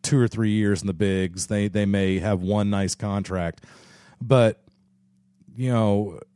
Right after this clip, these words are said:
you know, you talk about a, you know, "Hey, I just, I just made a, scored a ten million dollar contract." Well, you know, how much of that goes to your agent? And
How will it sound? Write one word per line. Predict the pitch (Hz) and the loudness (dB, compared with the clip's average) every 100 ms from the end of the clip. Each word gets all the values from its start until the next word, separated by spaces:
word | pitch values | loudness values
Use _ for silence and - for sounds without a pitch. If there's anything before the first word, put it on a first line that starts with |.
| - | -20
you | - 120 | -6 0
know, | |
you | 113 123 | 0 2
talk | 151 135 | 2 2
about | 123 110 | 2 2
a, | 98 - - - _ - | 0 -2 -20 -20 _ -2
you | 117 | 2
know, | 110 | 4
"Hey, | 135 165 | 6 8
I | 160 | 6
just, | 147 - - | 2 -6 -8
I | 135 | -2
just | 139 - | -2 0
made | 143 131 | 0 0
a, | 104 | 0
scored | - - 139 | -2 2 2
a | |
ten | - 147 | 4 2
million | 131 123 | 2 2
dollar | 110 104 | 0 -2
contract." | - 120 101 92 82 - | -2 -2 -2 -2 -6 -2
Well, | 110 117 110 104 _ _ _ _ - | 2 6 6 2 _ _ _ _ -6
you | 107 | 0
know, | 101 92 85 - | 2 0 -2 0
how | 160 | 4
much | 147 139 | 4 4
of | 131 | 2
that | 113 101 - _ _ _ _ | 2 2 -2 _ _ _ _
goes | 123 127 - | 2 2 4
to | 113 | 0
your | 92 | 2
agent? | 85 78 67 - - _ _ | 0 -2 -8 -16 -20 _ _
And | 107 101 98 | -2 -2 -2